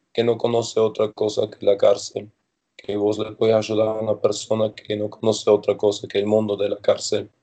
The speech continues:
que hay otro mundo, que ahí te veo fuerte, pero no te veo tan fuerte que le aconsejas a, a alguien que está firme con los pies puestos acá, y le decís cómo tiene que vivir o qué tiene que hacer, porque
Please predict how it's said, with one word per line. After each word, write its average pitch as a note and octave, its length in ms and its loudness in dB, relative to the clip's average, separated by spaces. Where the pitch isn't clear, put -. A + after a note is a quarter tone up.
que A2 200 8
hay G#2+ 160 8
otro A#2 340 4
mundo, G2+ 380 -6
que - 160 -6
ahí G#2 240 2
te A2+ 120 -4
veo G#2+ 180 2
fuerte, G2 540 -2
pero G#2 160 2
no G#2 180 4
te G2+ 120 -6
veo G2+ 200 2
tan G#2+ 180 -4
fuerte G#2+ 460 -2
que G2+ 120 -4
le F#2+ 120 -4
aconsejas G2+ 800 -4
a, - 300 -4
a G#2 180 6
alguien G#2+ 340 -2
que G#2+ 120 -4
está G#2 280 2
firme G#2+ 640 -4
con G#2 160 -4
los G2+ 160 -6
pies G#2+ 320 -4
puestos G#2+ 420 -6
acá, - 440 0
y A2+ 120 0
le G#2+ 100 6
decís G2+ 400 -4
cómo G2+ 280 -2
tiene F#2+ 260 -8
que G2+ 100 -8
vivir G2+ 300 -4
o G2+ 100 -8
qué - 120 -20
tiene F#2+ 220 -6
que - 120 -10
hacer, F#2+ 300 -2
porque G2 480 0